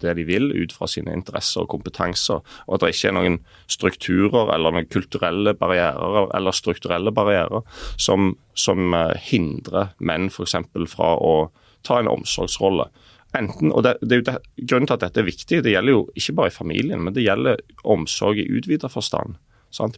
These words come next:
Barnehage, skole, helse, eh, eldresektor, eh, innenfor, eh,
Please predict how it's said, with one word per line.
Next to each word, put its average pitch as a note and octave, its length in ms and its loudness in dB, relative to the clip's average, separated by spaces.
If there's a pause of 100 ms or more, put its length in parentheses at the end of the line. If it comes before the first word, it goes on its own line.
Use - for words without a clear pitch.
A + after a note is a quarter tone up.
Barnehage, A2 640 2
skole, F2+ 480 0 (400)
helse, G#2 540 0 (500)
eh, F2 240 2
eldresektor, A2 1200 0 (480)
eh, - 320 -2 (160)
innenfor, F2+ 540 0 (320)
eh, D#2 320 -8